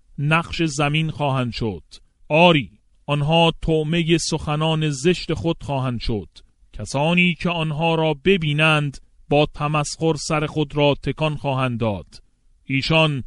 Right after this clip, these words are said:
خواهند ترسید و در برابر کارهای خدا تفکر خواهند نمود و آنها را برای دیگران تعریف خواهند کرد. نیکان در خداوند شادی کنند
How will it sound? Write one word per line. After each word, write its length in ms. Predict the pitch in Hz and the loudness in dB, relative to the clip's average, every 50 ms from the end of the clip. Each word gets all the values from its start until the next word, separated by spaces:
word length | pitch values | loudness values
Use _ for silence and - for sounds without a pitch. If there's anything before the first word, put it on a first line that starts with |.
| - _ _ _ | -12 _ _ _
خواهند 480 | _ 139 143 147 147 139 165 180 180 175 | _ 0 2 2 2 2 2 0 -2 -2
ترسید 720 | - 160 156 143 - - 165 165 160 151 139 123 - - - _ _ _ _ - | -2 -2 -4 -4 -4 -2 0 0 0 0 0 -4 -8 -14 -20 _ _ _ _ -2
و 100 | 151 143 | 0 2
در 200 | 151 151 147 143 | 4 4 4 4
برابر 640 | 135 135 143 143 147 147 147 143 147 175 185 185 175 | 2 2 2 2 4 4 2 2 2 2 2 2 0
کارهای 760 | - - 156 156 151 151 147 135 160 175 170 165 151 160 143 | 0 0 0 2 2 2 0 0 0 0 0 2 0 0 -2
خدا 600 | - - - 143 139 143 151 160 160 147 131 - _ _ _ - - - | -2 -2 -2 0 2 4 6 6 6 6 4 0 _ _ _ -20 -14 -8
تفکر 640 | - 143 - - 151 143 - - - 165 - - | -6 -6 -2 -2 -2 -4 -4 -4 -2 0 0 0
خواهند 440 | - - 160 156 151 151 151 147 147 | 0 0 -2 0 0 0 0 0 0
نمود 460 | 143 143 143 143 139 127 117 107 - - _ _ _ _ _ - | 0 0 -2 -2 -2 -2 -4 -6 -10 -16 _ _ _ _ _ -6
و 160 | 131 143 143 - - | -2 0 0 0 0
آنها 500 | 151 151 147 143 131 160 180 180 175 170 | 0 -2 -2 0 0 2 4 6 6 6
را 220 | 165 160 156 143 | 6 4 4 2
برای 500 | 131 139 143 151 165 170 170 156 160 151 | 2 2 2 2 2 2 2 2 2 0
دیگران 720 | 143 131 135 156 156 139 143 143 139 151 156 156 151 135 | 0 0 -2 -2 0 2 2 2 4 2 2 0 0 -2
تعریف 580 | - - 139 139 135 139 156 175 170 165 - - | -4 -4 -4 -2 -2 0 0 0 -2 -2 -4 -4
خواهند 380 | - 143 131 127 123 117 107 | -4 -2 -2 -2 -2 -4 -4
کرد. 500 | - 110 107 95 82 - - - - - - _ _ _ - | -4 -4 -4 -6 -8 -12 -18 -20 -20 -20 -20 _ _ _ -8
نیکان 800 | 131 131 143 160 165 160 - - 170 180 180 180 175 175 170 165 | -4 -2 2 2 2 2 0 0 2 2 4 4 4 2 2 2
در 160 | 156 156 156 | 2 2 0
خداوند 760 | - - - 151 151 151 147 143 156 165 170 165 165 160 156 | 0 -2 -2 0 2 2 4 4 4 4 4 2 2 0 -4
شادی 480 | - - - 160 151 147 139 170 180 170 | -4 -2 0 2 2 2 2 2 0 0
کنند 600 | - 160 160 160 151 151 147 143 139 127 - 117 | 0 0 0 2 2 2 0 -2 -4 -6 -8 -10